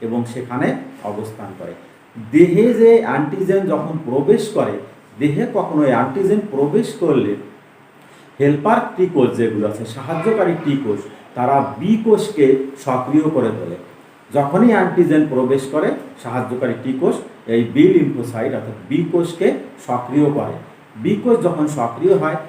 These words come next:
এই বি কোষ প্লাজমা কোষ তৈরি করে, মেমোরি বি কোষ তৈরি করে,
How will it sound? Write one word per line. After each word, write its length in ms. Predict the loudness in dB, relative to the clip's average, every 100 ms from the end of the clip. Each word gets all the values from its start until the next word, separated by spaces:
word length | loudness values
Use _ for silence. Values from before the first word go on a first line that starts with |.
| -6
এই 160 | 0 0 0
বি 100 | -2 2
কোষ 160 | 0 0 -4 -16 -2
প্লাজমা 520 | 2 2 2 0 0 0
কোষ 140 | 0 -2 0
তৈরি 280 | 0 2 0 -2
করে, 160 | -2 -2 -4 -10 -2
মেমোরি 420 | 2 4 4 4 4 4
বি 80 | 2
কোষ 160 | 2 2 0
তৈরি 340 | 0 2 2 0
করে, 160 | 0 0